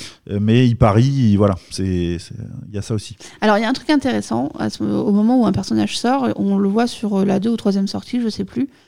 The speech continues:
Speaker 2: Euh, il y, il y a un des personnages qui dit à un,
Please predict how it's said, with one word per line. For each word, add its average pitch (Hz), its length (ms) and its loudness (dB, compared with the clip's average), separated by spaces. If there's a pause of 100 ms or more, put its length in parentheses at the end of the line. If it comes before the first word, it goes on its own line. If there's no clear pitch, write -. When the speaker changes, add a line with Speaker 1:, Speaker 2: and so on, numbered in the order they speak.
(540)
Speaker 2:
Euh, 185 300 2 (1300)
il 214 100 0
y, 214 60 2
il 208 180 -2
y 220 80 2
a 214 60 4
un 220 60 2
des 220 100 0
personnages 226 420 0
qui 208 100 -4
dit 202 140 0
à 202 80 2
un, 185 440 2